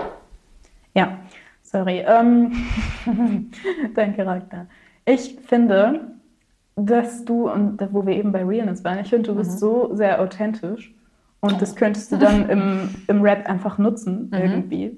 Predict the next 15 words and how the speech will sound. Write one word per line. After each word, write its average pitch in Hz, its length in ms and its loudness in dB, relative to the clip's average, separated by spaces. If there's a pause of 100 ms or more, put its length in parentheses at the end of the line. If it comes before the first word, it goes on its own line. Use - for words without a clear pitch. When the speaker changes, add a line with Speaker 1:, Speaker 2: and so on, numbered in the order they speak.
Speaker 1:
So 185 220 -4
ist 196 140 -12
es 190 280 -6 (640)
eine 185 240 -2
natürliche 185 500 -4
Stärke. 185 380 -4 (420)
Speaker 2:
Mhm. 202 280 0 (680)
Speaker 1:
Ähm, 190 800 -2 (1600)
ich 208 200 -4
finde, 269 640 0
du 220 240 -4
hast 233 340 -8
irgendwie 254 480 0
was 220 160 -8
Verträumtes 226 960 0